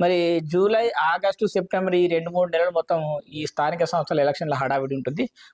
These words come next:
ముందు నోటిఫికేషన్లు ఇచ్చి తర్వాత ఎలక్షన్స్కి వెళ్తారా, లేకపోతే నోటిఫికేషన్ల పేరు చెప్పి ఎలక్షన్స్కి వెళ్తారా, మరి చూడాల్సింది. ఒకవేళ స్థానిక సంస్థల నుంచి బయటపడితే కనుక ఇప్పట్లో నోటిఫికేషన్లు వచ్చే అవకాశాలు అయితే ఉండవు.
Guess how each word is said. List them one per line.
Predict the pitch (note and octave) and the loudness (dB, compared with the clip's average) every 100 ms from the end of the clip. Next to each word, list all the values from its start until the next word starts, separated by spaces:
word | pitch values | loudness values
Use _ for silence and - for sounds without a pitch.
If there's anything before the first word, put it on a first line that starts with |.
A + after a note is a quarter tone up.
| - | -2
ముందు | G3+ A#3+ | 0 2
నోటిఫికేషన్లు | G#3 G#3 G#3+ G#3 G3 E3 | 2 0 0 -2 -2 -6
ఇచ్చి | - G3 B3+ _ - | -2 -4 -4 _ -4
తర్వాత | E3 F#3 G3+ | -2 2 2
ఎలక్షన్స్కి | F3+ E3 E3+ D3+ | 2 0 -4 -2
వెళ్తారా, | C#3+ - C3 C3 A2+ _ - _ _ _ C#3+ | -2 0 0 0 -4 _ -20 _ _ _ 0
లేకపోతే | F3+ G#3+ A3 G#3 G#3 F3+ | 0 2 0 0 0 0
నోటిఫికేషన్ల | E3+ F3+ G3 - F3+ F3+ D#3+ - D#3 | 0 -2 -2 0 0 0 -2 -2 0
పేరు | F3 F3 | 2 2
చెప్పి | E3 D#3 A3+ E4+ _ _ _ F3+ | 0 0 -4 -4 _ _ _ -2
ఎలక్షన్స్కి | F3 F3 D3 D3 | 0 -2 -4 -4
వెళ్తారా, | B2+ A#2 A2+ - _ _ - | -2 0 -2 -6 _ _ -4
మరి | C#3+ A2 - | -2 -2 -2
చూడాల్సింది. | C#3 B2 D3 D3+ | -2 -2 -4 -4
ఒకవేళ | C#3 D#3 D3 F3 G#3 | -4 -2 0 2 0
స్థానిక | - D#3 E3 F3+ | -2 -4 -4 -2
సంస్థల | F3+ F3 E3 F3 | -2 -2 0 -2
నుంచి | F3 E3 | 0 -2
బయటపడితే | C#3+ C3 E3+ D#3+ D3 C#3 | -2 -2 0 -2 -2 -2
కనుక | C#3 D3 G#3 - - - - | -4 -2 -6 -6 -20 -16 -8
ఇప్పట్లో | D3 - G#3 G#3+ | -6 -4 -2 0
నోటిఫికేషన్లు | F3 E3+ - D#3+ E3 | 0 -2 -2 -4 -2
వచ్చే | D3 - C#3+ | -4 -2 -2
అవకాశాలు | C#3 C#3+ C3+ C3+ | 0 -4 -4 -4
అయితే | A#2+ B2+ | -2 -2
ఉండవు. | B2+ D#3 | 0 -2